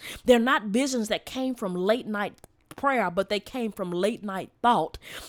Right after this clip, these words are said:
And the late night thought didn't come from God. It came from Satan,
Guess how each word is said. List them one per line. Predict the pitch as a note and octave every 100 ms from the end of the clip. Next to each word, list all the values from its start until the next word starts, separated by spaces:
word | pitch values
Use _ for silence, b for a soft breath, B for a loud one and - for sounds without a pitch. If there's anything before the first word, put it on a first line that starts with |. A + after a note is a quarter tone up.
| B
And | C#4 B3 A3
the | G#3
late | G#3+ A#3 D#4+ B3+
night | C4 C4 -
thought | - C#4 A#3+ G#3
didn't | C4+ A#3
come | - D4 C4+
from | A#3+ F#3+
God. | A3 B3+ A#3
It | G3
came | - - C4+ A#3
from | - G3
Satan, | - - C#4 D#4 F3 G3+